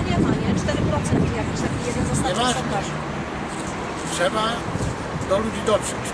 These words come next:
Speaker 2: Muszą mieszkańcy Koszalina, ale i Polacy zrozumieć, że jedyna naprawa państwa to zmiana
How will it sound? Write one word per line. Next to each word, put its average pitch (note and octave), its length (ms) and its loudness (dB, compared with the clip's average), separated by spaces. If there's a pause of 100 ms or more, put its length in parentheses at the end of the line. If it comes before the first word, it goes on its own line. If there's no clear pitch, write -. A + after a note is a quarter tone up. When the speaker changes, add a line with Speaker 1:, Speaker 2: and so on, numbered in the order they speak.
Speaker 2:
Muszą B3 260 2
mieszkańcy A3 680 -4 (440)
Koszalina, F3+ 500 0
ale E3 120 2
i - 520 -4 (580)
Polacy G3+ 380 4 (100)
zrozumieć, G3+ 520 -4 (520)
że F3 100 0
jedyna A3 380 0
naprawa F#3+ 480 2
państwa - 480 -4
to G3+ 160 -2 (180)
zmiana G3 280 2